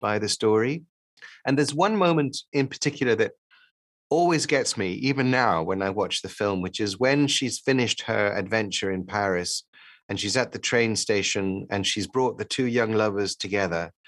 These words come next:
And the tramp says to her, um, "You did not find love in Paris?" And she says, "Oh, no, no, no. Um, I thought it was too late, but now I'm not so sure."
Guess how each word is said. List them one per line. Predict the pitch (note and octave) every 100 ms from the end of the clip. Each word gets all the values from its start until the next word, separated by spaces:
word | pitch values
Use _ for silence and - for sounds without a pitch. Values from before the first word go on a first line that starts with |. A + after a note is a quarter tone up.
| - - - - -
And | A2 G#2+
the |
tramp | G#2 - B2 A#2 -
says | - A#2 G2+ -
to | G2+
her, | F2+ G#2 G2 F#2+ F#2+ F#2 F#2 _ _ _ _ -
um, | F#2 F#2+ F#2 F#2+ F#2+ G2
"You | G2 G#2+
did | A#2 A2+
not | B2 B2
find | - C3 C3 A#2
love | B2+ C#3 C#3+
in | C#3+ C3
Paris?" | B2 C#3+ C#3+ E3+ G#3+ - - - _ _ _ _ _ -
And | A2 G2
she | - G#2+
says, | - A2 G#2 G2+ G2+ G2+ G2 - - _ _ _ _ _ -
"Oh, | D#3
no, | D#3 B2 A2
no, | G2+ G2 F#2+
no. | F#2 F2+ F2 F2 - -
Um, | F#2+ F#2+ F#2 F2+ F2 F2+ - - - _ _ _ _ _ _ -
I |
thought | C#3 F#3 F#3+
it | D#3+
was | A#2
too | - C3+
late, | B2 C#3+ G#2+ F#2 - - _ _ _ _ _ _ _ _
but | C3+ B2
now | C3 F3 G3 A#2
I'm | G#2 B2
not | C#3 B2
so | C#3+
sure." | C#3 G3 G3+ F2+ F#2